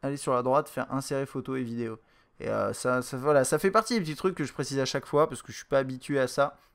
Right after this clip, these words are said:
et que je trouve ça mal fait. Mais, euh, voilà, c'est des petits trucs pour <laughs> insérer des, euh, des éléments, la calculatrice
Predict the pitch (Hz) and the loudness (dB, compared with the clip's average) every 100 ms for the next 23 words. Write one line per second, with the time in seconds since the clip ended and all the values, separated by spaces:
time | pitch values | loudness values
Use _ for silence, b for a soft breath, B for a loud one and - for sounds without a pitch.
0 | - 107 - 120 - 131 - 123 120 117 | -14 -14 -10 -12 -10 -6 -2 0 0 0
1 | 135 139 b b b b 110 110 117 123 | -2 -2 b b b b -6 -2 0 2
2 | 127 101 90 - 104 104 - 123 - - | 0 -4 -6 -8 -8 -8 -10 -14 -10 -8
3 | 139 - 120 113 - 131 - 127 123 120 | -8 -10 -12 -8 -8 -8 -6 -4 -4 -4
4 | 117 - - b b b b b 123 135 | -6 -8 -12 b b b b b -6 -2
5 | 143 147 139 139 147 160 165 165 143 - | 0 2 2 2 2 2 2 2 0 0
6 | 131 139 135 - 151 147 - - | -6 -2 -4 -4 -6 -6 -8 -12